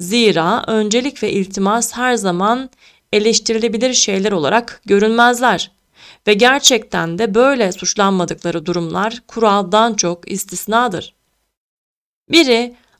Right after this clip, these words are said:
ailesi ve arkadaşlarına yardım etmede,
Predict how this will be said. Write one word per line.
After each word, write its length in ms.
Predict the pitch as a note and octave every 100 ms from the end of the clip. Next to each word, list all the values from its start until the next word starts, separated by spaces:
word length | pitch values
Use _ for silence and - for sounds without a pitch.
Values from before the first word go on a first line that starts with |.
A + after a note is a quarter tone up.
| _
ailesi 600 | G#3+ A3+ A#3+ A#3+ B3+ D#4
ve 60 | D4+
arkadaşlarına 920 | B3 A#3 A#3 A3 A3 - G#3+ A3+ A#3+
yardım 460 | G3 F3+ F#3+ G3+
etmede, 540 | F#3+ F#3+ F3+ E3+ F3+